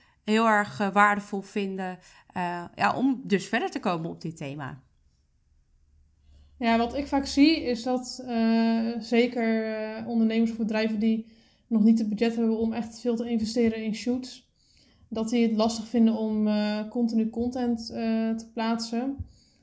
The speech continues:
Speaker 2: En wat mij heel erg heeft geholpen is de app Unfold. Eh, daar staan echt superveel templates in voor, eh, reels, eh, stories, ehm, posts op je feed.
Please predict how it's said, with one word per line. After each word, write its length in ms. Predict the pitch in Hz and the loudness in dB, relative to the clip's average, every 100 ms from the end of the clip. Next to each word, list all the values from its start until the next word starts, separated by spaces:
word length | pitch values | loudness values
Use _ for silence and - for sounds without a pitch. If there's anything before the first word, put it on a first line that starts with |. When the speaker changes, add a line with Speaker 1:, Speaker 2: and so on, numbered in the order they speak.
| _ - | _ -4
Speaker 2:
En 260 | 226 226 | 0 2
wat 160 | 226 214 | 4 4
mij 180 | 208 247 | 6 6
heel 140 | 294 | 4
erg 120 | 277 | 4
heeft 180 | 269 254 | 0 -2
geholpen 420 | 247 247 254 - | 0 0 0 -6
is 220 | 233 240 | -8 -6
de 200 | - 226 | -6 -6
app 360 | 240 233 - - | -6 -8 -8 -8
Unfold. 800 | 262 254 - 214 269 - - _ _ _ _ _ _ _ _ | -4 -4 -4 -2 -2 -4 -12 _ _ _ _ _ _ _ _
Eh, 320 | 220 214 220 | -6 -4 -2
daar 160 | 220 226 | -2 0
staan 200 | 247 233 | 0 -2
echt 160 | 233 - | -4 0
superveel 520 | 294 302 277 262 247 | 0 2 0 0 2
templates 560 | 247 277 277 254 247 | 2 2 2 0 -2
in 440 | 254 247 240 233 226 - | -4 -4 -2 -4 -6 -6
voor, 580 | 226 220 220 220 226 226 | -4 -2 -2 -4 -8 -8
eh, 440 | 226 220 220 220 220 220 - | -6 -4 -6 -6 -8 -12 -2
reels, 760 | 220 226 220 220 - - - - | 4 4 4 0 -2 -10 -14 -10
eh, 300 | 226 220 214 | -6 -6 -6
stories, 880 | 214 - 233 220 220 214 214 - 269 254 | -8 -6 -2 -2 -2 -4 -6 -12 -18 -10
ehm, 540 | 226 214 214 214 214 214 - - _ _ - - | -6 -4 -2 -2 -2 -4 -12 -20 _ _ -20 -6
posts 280 | 233 226 226 | 2 2 2
op 100 | 233 | 0
je 100 | 233 | 0
feed. 720 | - 247 233 226 - - - | 0 2 2 2 -2 -10 -16